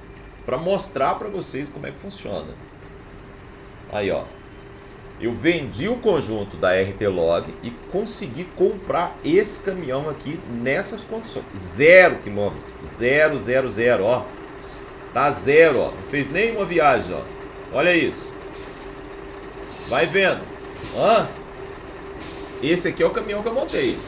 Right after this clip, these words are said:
tá bom? E aí vocês podem montar o caminhão que vocês quiserem. No próximo mês, nós vamos fazer outro desafio.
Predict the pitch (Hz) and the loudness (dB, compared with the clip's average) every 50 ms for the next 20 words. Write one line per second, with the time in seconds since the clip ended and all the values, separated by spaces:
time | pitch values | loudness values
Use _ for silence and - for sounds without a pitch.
0 | - - - - - - - - - - 92 90 107 135 196 - - - - - | -12 -12 -12 -12 -12 -12 -12 -12 -10 -8 -6 -6 -4 -4 -4 -6 -8 -10 -14 -14
1 | - - - - - - - - - - - - - 98 110 107 120 123 139 139 | -14 -14 -14 -14 -12 -12 -12 -12 -12 -12 -12 -8 -2 0 2 2 2 2 0 -2
2 | 156 151 147 - 147 147 147 151 156 151 127 117 131 135 135 147 135 135 120 117 | -4 -4 -2 0 2 2 2 0 -2 -2 -2 -2 -2 -2 -2 -4 -4 -4 -4 -4
3 | 117 - - 131 135 - - 160 - 90 67 65 65 65 - - - - - - | -4 -6 -8 -8 -8 -8 -8 -8 -6 -4 -4 -4 -6 -8 -10 -12 -12 -14 -14 -14
4 | - - - - - - - 170 226 302 330 311 - 170 156 139 127 120 - - | -14 -14 -14 -14 -14 -10 -6 0 2 2 2 2 4 6 8 10 8 8 6 0
5 | 123 120 113 117 147 190 202 156 117 - - - - - - - - - - - | -4 -4 -2 2 4 6 6 6 4 0 -4 -10 -12 -12 -14 -14 -14 -12 -12 -14
6 | - - - - - - - - - - - - - - - - - - - - | -14 -14 -14 -14 -14 -14 -14 -14 -14 -14 -14 -14 -14 -14 -14 -14 -14 -14 -12 -8
7 | - 113 117 143 147 - 147 127 139 147 143 151 151 - 143 135 147 190 190 185 | -4 -4 -2 -2 0 0 0 2 2 2 0 0 0 -2 -4 -2 0 0 0 0
8 | - 147 117 98 80 | -2 -2 -2 -2 -4